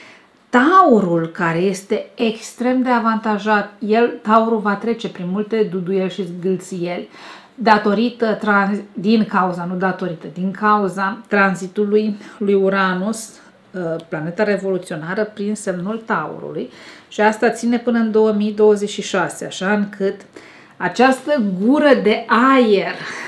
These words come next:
pozitiv este ce își dorește Taurul mai mult. Și Taurul va avea schimbări, parte de schimbări pozitive pe zona iubirii, uh, fertilității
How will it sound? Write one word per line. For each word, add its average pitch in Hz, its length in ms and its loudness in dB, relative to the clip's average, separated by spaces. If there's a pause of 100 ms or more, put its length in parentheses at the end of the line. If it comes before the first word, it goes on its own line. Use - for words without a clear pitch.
(180)
pozitiv 220 840 4
este 233 680 4
ce 262 140 -2
își 277 100 0
dorește 302 400 0
Taurul 277 440 0
mai 269 140 -4
mult. 220 320 -4 (580)
Și - 180 -16
Taurul 294 440 4
va 220 500 2
avea 214 380 2
schimbări, 220 560 0
parte 247 380 0
de 196 140 -2
schimbări 185 520 -6
pozitive 196 1000 -4
pe 214 360 4 (200)
zona 190 540 0
iubirii, 180 920 -4 (800)
uh, 214 220 4
fertilității 202 1600 -4